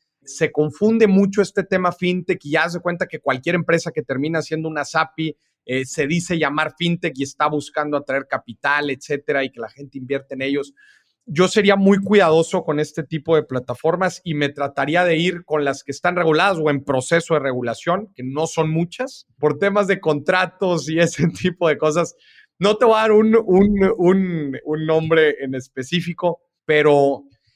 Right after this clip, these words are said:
pero hay muchas, ¿eh? O sea, ahorita, por ejemplo, mencionaba Cien Ladrillos en la parte inmobiliaria, hay dos, tres también que, que, que funcionan para diferentes, inclusive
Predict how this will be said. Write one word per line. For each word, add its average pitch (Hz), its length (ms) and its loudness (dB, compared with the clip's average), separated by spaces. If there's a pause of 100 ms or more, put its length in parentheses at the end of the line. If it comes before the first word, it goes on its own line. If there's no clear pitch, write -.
(160)
pero 202 180 6
hay 247 140 2
muchas, 214 560 2
¿eh? 190 160 0
O 196 80 -2
sea, 165 300 0
ahorita, 175 440 0
por 170 140 -2
ejemplo, 165 280 -2
mencionaba 156 500 -2
Cien 175 240 -4
Ladrillos 165 440 -2
en 151 100 -10
la 135 120 -6
parte 151 280 -6
inmobiliaria, 156 600 -2 (180)
hay 151 280 -4 (100)
dos, 143 340 -10
tres 143 460 -4
también 135 420 -4
que, 120 280 -8
que, 110 180 -14
que 113 180 -14
funcionan 147 720 -4 (300)
para 160 160 -2
diferentes, 160 640 -2
inclusive 165 580 -4